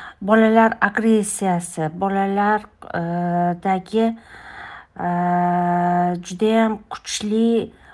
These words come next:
ota-onaga, jamiyatga, o'ziga, o'rtoqlariga nisbatan bo'layotgan, e, xulq-atvor buzilishlari haqida gapirib bermoqchiman. Agressiya nima?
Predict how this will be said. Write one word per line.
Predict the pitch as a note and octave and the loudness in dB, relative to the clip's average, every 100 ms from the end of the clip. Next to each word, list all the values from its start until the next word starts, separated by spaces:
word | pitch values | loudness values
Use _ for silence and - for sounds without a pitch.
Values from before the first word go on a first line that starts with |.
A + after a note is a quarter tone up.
| - | -2
ota-onaga, | G#3 G#3 G#3+ G3+ G3+ F#3+ G3 G3+ G3 | -2 0 0 0 0 -2 -2 0 -2
jamiyatga, | F3+ G3 G3+ G#3 G3+ - G3 G3 G3 | -2 -2 0 -2 -4 -6 -4 -4 -4
o'ziga, | F#3 G#3 G#3 - G#3 G#3 | -6 -6 -8 -4 0 0
o'rtoqlariga | G3 F#3+ G#3 G#3+ G#3 G#3 | -2 -4 -4 -2 -2 -4
nisbatan | G#3 G3+ - G3+ A3+ A3+ A3+ - - - - - - | -4 -6 -8 -6 -2 -2 -4 -20 -20 -18 -16 -16 -10
bo'layotgan, | G3 A3 A3 A3 G#3+ - A#3+ B3+ C4 - | 0 4 6 4 2 2 4 4 0 -2
e, | G3 F#3+ | -2 -2
xulq-atvor | - A#3+ A#3 G#3 G#3 G#3+ A3 G#3+ - - - - | -2 -2 0 -2 0 2 2 0 -20 -20 -20 -10
buzilishlari | G3 G#3 G3+ - G#3+ G#3 G3+ G3 | -4 -2 -2 -2 0 0 0 -2
haqida | F#3+ - F#3 G#3+ B3 - - - - _ - | -6 -4 -2 4 4 2 -10 -20 -20 _ 0
gapirib | G3 G3+ _ G#3 G#3 F#3 | 0 -2 _ 0 0 -2
bermoqchiman. | G#3 G3+ F#3+ F#3 - F3 D3+ - _ _ - - - - | 0 2 2 0 -4 -2 -2 -6 _ _ -20 -20 -18 -4
Agressiya | A3 C4+ D#4 F4 - D#4 | 0 4 6 4 4 2
nima? | C#4+ C4+ G3+ C3 | 6 6 6 2